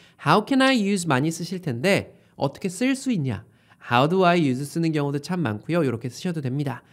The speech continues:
한번 외워볼까요? "How do I use?" 하고 뒤에다가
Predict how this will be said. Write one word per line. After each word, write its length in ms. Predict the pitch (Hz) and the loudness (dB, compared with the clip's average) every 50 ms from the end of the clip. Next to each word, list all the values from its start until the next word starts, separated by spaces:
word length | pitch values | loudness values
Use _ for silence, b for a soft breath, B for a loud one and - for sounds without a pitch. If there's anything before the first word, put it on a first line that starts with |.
| b b | b b
한번 240 | - 127 131 120 113 | -8 -4 -2 0 0
외워볼까요? 720 | 117 127 151 170 175 - 113 120 160 202 185 113 B B B B B B B - - | 0 0 0 -2 -2 0 0 4 4 4 4 2 B B B B B B B -2 4
"How 200 | 170 185 208 226 | 6 6 6 8
do 140 | 240 254 247 | 8 6 6
I 160 | 247 247 220 | 6 6 4
use?" 440 | 170 143 147 160 185 202 180 - 175 | 2 0 2 2 2 0 0 -2 -4
하고 200 | 165 156 175 175 | -2 -2 -2 -4
뒤에다가 680 | 175 - 151 143 135 131 127 131 202 233 277 - - | -2 0 -2 0 0 0 0 2 2 2 2 0 -6